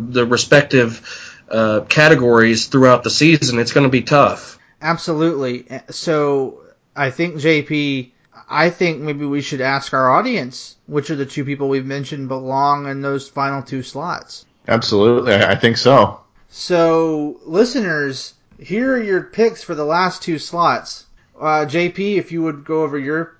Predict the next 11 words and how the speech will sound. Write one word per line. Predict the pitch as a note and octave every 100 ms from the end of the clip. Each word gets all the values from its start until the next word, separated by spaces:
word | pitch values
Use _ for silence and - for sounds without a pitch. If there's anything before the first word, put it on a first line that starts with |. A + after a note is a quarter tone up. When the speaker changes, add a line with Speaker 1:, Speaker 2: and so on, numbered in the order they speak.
| _ -
Speaker 2:
two | E3 E3+
one | E3+
more | E3+ F3
time. | E3+ F3 G3 G#3 G#3 _ _ _
Speaker 3:
Uh, | A#2+ B2+ A#2+
yes, | C3+ B2 -
my | C3 B2 B2+
two | - D3 C#3
are | A2+ A#2 G#2+
Matt | G2 G#2+ B2+ B2+
Groening | A2+ A2+ C3 C#3+ D3+ C#3+